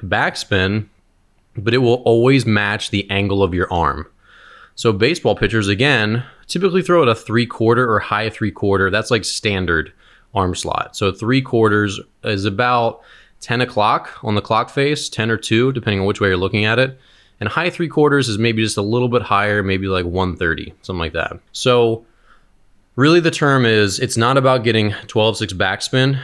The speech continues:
and any coach that tells you that just doesn't really understand the physics. And again, if, if you, if that's what, a misconception that you have today, I just wanna politely debunk it. So the only way that you can produce twelve six backspin, there's two ways. Number one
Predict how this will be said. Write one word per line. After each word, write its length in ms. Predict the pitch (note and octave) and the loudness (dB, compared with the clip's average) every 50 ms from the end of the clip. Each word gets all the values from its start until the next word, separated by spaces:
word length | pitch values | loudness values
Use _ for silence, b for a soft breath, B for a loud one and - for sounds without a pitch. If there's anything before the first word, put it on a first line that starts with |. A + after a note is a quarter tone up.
| B B - | B B -6
and 160 | G#2+ G#2+ - | -6 -4 -2
any 220 | - A#2+ C3 C#3+ C#3 | -2 0 0 0 0
coach 300 | - - C3 C3+ C3+ C3 | 0 0 0 0 0 -2
that 160 | B2+ A#2+ - | -4 -4 -2
tells 280 | - G#2 G#2+ A2+ A2+ | -2 0 0 0 0
you 60 | A2+ A#2 | 0 0
that 220 | B2+ C3+ C3+ A2 | 0 0 0 0
just 160 | G#2+ G2+ F2+ | -2 -2 0
doesn't 200 | A#2 A2+ G2+ A2 | 0 -2 0 0
really 160 | G#2+ G#2 G#2 | -2 0 0
understand 400 | G2 G2 G2 F#2 - - G2 F#2+ | 0 0 -2 -2 -2 -2 -2 -2
the 60 | F#2+ F#2 | -2 -4
physics. 580 | - - C#3 G#2 D#2+ D2 - - - - - - | -2 -2 -2 0 0 -2 -4 -6 -10 -10 -10 -8
And 120 | F#2 F#2+ | -6 -4
again, 220 | F#2 F2+ F#2 F#2 F2+ | -2 -2 -2 -2 -2
if, 160 | F2+ F2 - | -4 -4 -6
if 160 | G2+ G2+ F2+ - | -8 -10 -6 -4
you, 380 | G#2+ A2+ A#2+ A#2 A#2 A2+ A2 | -2 2 2 4 2 2 0
if 80 | - G2 | -2 -2
that's 240 | A2 G#2+ G#2 - - | -2 -2 -2 -2 -2
what, 220 | G#2 G#2 - - - _ _ _ - | -2 -2 -2 -4 -14 _ _ _ -6
a 80 | - A2+ | -2 0
misconception 640 | A#2 C3 C3+ - - B2+ A2+ - C3 B2+ - A#2 | 2 2 0 0 -2 -2 0 0 -2 -2 -2 -6
that 80 | G#2 G#2 | -4 -4
you 80 | G2+ | -2
have 180 | G#2+ A2+ G#2+ - | -2 -2 -4 -4
today, 480 | - G#2+ A#2+ C3+ B2+ A#2+ A2 A2 G#2+ B B B B B B B B B B | -6 -2 0 0 2 0 0 -2 -4 B B B B B B B B B B
I 120 | - G#2 G2+ | -6 -6 -6
just 140 | G#2+ G#2 | -6 -4
wanna 140 | - A2+ G#2 | -2 -2 -2
politely 460 | G2+ - - G2 F#2+ G2 F#2+ G2 F#2+ | -2 -2 0 0 2 0 0 -2 -2
debunk 360 | F#2 F#2+ F2+ A#2 A#2+ B2 B2 - | -2 -2 0 0 -2 -2 -2 -6
it. 160 | D#2+ - - | -8 -10 -8
So 440 | - - A#2+ A#2 A#2 G#2+ G2+ - _ _ _ _ _ _ _ _ _ _ _ _ _ _ _ _ - | -2 2 2 4 4 2 0 -6 _ _ _ _ _ _ _ _ _ _ _ _ _ _ _ _ -6
the 160 | A#2+ A#2 C#3+ | -2 -2 0
only 300 | D3 D3+ C#3+ D#3+ F3 F3+ | 0 2 2 4 4 4
way 180 | E3 D#3 D3+ D3+ | 4 4 4 2
that 80 | B2 | 2
you 140 | A2 A2+ B2 | 0 0 0
can 160 | B2+ D3 C#3 | 0 0 0
produce 340 | C3 C3+ B2 A2 A2 G#2+ G2+ | 0 0 0 2 2 0 0
twelve 380 | - - - G#2 G2+ G#2+ G#2 - | -4 -2 -2 0 0 0 -2 -2
six 200 | - B2+ A#2+ - | -2 -4 -4 -2
backspin, 680 | - A2+ G2 F#2+ - - - - F#2+ F2+ F2 F2 F2+ F#2 | -2 -2 -2 -2 -4 -8 -12 -6 -4 -4 -4 -4 -6 -6
there's 180 | G2 F#2 - | -6 -8 -8
two 200 | - - - C#3+ | -8 -4 -2 0
ways. 360 | C3 A#2 G2 - - - - - | 2 2 0 0 -2 -6 -4 -2
Number 240 | G#2+ A2 A2 A2 | 0 2 2 2
one 440 | G2+ G2+ G#2 G#2 A2+ C3+ D#3 D#3 B | 2 2 2 2 2 0 -2 -4 B